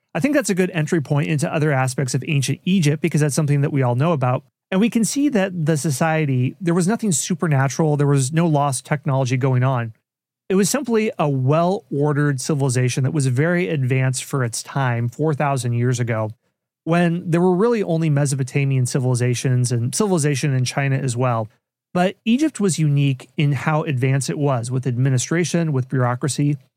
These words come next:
and this is why it could marshal the resources to build something like the pyramids, when in a place like, say, Europe, there was absolutely nothing. I mean, it was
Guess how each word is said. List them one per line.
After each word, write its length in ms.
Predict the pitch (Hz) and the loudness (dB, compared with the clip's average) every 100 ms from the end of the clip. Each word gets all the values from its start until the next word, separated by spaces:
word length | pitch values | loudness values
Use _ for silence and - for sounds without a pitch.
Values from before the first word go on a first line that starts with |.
| _ _ - | _ _ 0
and 100 | 185 | 0
this 140 | 262 | 2
is 120 | 214 | 0
why 200 | 165 160 | 0 0
it 180 | 165 165 | -2 -2
could 140 | 151 | 0
marshal 480 | 131 127 147 135 160 | 2 2 0 0 -2
the 100 | 131 | 0
resources 680 | 117 131 127 123 113 - 113 | 0 0 0 -2 -2 -2 -2
to 100 | 139 | 0
build 240 | 131 147 | 0 0
something 240 | 131 127 131 | 0 0 0
like 140 | 123 | 0
the 60 | 120 | -2
pyramids, 600 | - 156 131 113 110 - _ _ _ - | -2 0 0 0 -2 -6 _ _ _ -4
when 340 | 160 175 175 175 | 0 2 2 2
in 160 | 170 | 0
a 60 | 160 | 0
place 400 | - 170 165 - | 0 0 0 0
like, 180 | 147 120 | -2 0
say, 300 | 151 131 120 - | 0 0 -2 -6
Europe, 400 | - 147 147 120 | -2 0 0 -2
there 120 | - 147 | 0 2
was 200 | 123 117 - | 0 -4 -2
absolutely 520 | 165 165 160 156 139 | -2 0 -2 -2 0
nothing. 540 | 123 127 127 120 113 180 | 2 0 0 -6 -10 -2
I 80 | 147 | 0
mean, 180 | 139 | 2
it 40 | 147 | 2
was 220 | 131 | 2